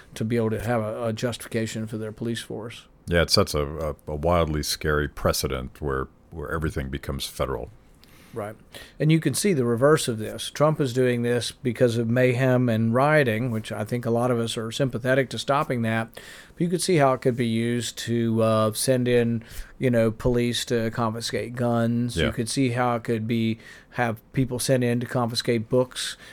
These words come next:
Speaker 1: What if you're writing, God forbid, but what if you were writing books saying hydroxychloroquine works?
Speaker 2: Hmm.
Speaker 1: You know, I could see them wanting to take those books 'cause those could be, you know, so dangerous to
Speaker 2: Yeah.
Speaker 1: public thought, you
Speaker 2: Yeah.
Speaker 1: know.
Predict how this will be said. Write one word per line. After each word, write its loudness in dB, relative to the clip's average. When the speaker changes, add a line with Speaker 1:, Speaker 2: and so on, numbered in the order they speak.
Speaker 1:
What 4
if 0
you're 2
writing, 2
God 0
forbid, 6
but 0
what 6
if -2
you 2
were 4
writing 2
books 0
saying 0
hydroxychloroquine -2
works? -12
Speaker 2:
Hmm. 0
Speaker 1:
You 0
know, -2
I -2
could -4
see 0
them -2
wanting -2
to -8
take 0
those -6
books -10
'cause -4
those 0
could -6
be, -2
you -6
know, -8
so -2
dangerous 8
to -4
Speaker 2:
Yeah. 0
Speaker 1:
public -8
thought, -4
you -4
Speaker 2:
Yeah. -6
Speaker 1:
know. -2